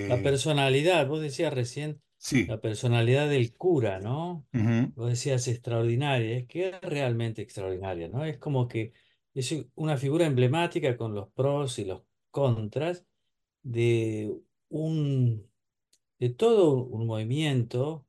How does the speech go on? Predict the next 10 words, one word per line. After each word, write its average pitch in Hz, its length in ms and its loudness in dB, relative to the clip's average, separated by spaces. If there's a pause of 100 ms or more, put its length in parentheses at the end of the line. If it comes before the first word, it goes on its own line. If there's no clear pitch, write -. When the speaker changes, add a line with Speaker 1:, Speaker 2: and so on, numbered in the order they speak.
(420)
Speaker 2:
político, 117 640 -4
también 107 340 -2
cultural, 120 640 0 (460)
que 104 100 -8
atraviesa 127 640 0
los 120 180 0
sesenta 139 400 -4
y 113 60 0
los 127 160 -4
setenta, 127 640 -4